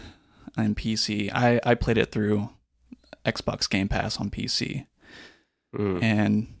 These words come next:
Speaker 1: the game looks good. Like, it, it, it, it, it has a good look to it. Um,
Speaker 2: Yeah.
Speaker 1: like that typical survival horror game in first person and everything. And it, based off of the ni-,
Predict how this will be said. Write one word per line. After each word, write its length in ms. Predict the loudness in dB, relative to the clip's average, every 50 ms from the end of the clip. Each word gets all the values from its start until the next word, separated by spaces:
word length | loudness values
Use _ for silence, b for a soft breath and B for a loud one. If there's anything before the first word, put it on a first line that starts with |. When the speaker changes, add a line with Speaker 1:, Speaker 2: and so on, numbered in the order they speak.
| -8 _
Speaker 1:
the 80 | 0 4
game 160 | 6 6 6
looks 200 | 6 4 2 2
good. 260 | 4 6 6 6 4 -2 -8 _ _ -8 -6
Like, 160 | -6 2 4
it, 120 | 4 4 6
it, 240 | 4 2 2 -2 -2 -2
it, 200 | 0 0 0 -4 _ _ _ _ _ _ -4
it, 100 | -2 -2 -2 -4 -8 _ _ _ _ _ _
it 100 | -8 0
has 360 | 2 2 4 4 4 4 4 4
a 260 | 2 4 2 0 -2 -6 _ _ _ _ _ _ _ _ -6 2
good 160 | 2 4 6
look 180 | 6 6 6 4
to 180 | 0 -2 0
it. 200 | 0 -2 -2 -4 -10 _ _ _ _ _ _ _ _ _ -6
Um, 180 | -4 2 6
Speaker 2:
Yeah. 220 | 8 8 8 8 4 -2 -10 -2
Speaker 1:
like 180 | 0 0 4 6
that 140 | 4 4 4 0 -8 -8 -8
typical 340 | -6 -4 0 2 2 2 4
survival 580 | 2 0 2 2 2 2 2 2 2 0 -2 _ _ _ _ -20
horror 320 | -2 2 2 2 2 0
game 400 | 0 0 2 4 4 4 4 4 2 -2 _ 0
in 80 | 0
first 240 | 2 2 -2 -2 -2
person 420 | -2 -2 -2 0 2 2 2 2 B B B B B B B B B B B B B B B B _ _ _ _ -8
and 80 | -6 -6
everything. 500 | -6 -4 -4 -2 -2 0 0 -2 -2 -6 -12 _ _ _ _ _
And 640 | -2 0 0 2 2 2 2 2 2 0 -2 -8 -10 -2
it, 340 | 2 2 2 2 0 -2 -8 _ _ _ _ _ _ _ 6
based 240 | 6 6 8 8
off 100 | 4 4
of 120 | 8 8 8
the 140 | 10 8 6
ni-, 100 | 6